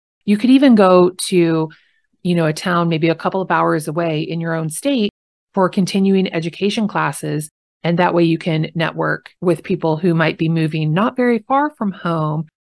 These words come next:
but a little too far for those agents to work your territory.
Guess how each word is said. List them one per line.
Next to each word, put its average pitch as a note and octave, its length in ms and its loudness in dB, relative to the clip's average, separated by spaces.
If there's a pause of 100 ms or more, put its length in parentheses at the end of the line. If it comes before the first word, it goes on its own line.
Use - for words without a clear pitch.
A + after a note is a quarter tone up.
(180)
but F#3 140 2
a F#3 40 4
little F#3+ 220 2
too F#3 200 -4
far D#3 360 0
for D#3+ 180 -2
those D3+ 300 -2
agents D#3 480 -10
to F3 100 -4
work D3 280 -4
your D3 180 -6
territory. - 720 -12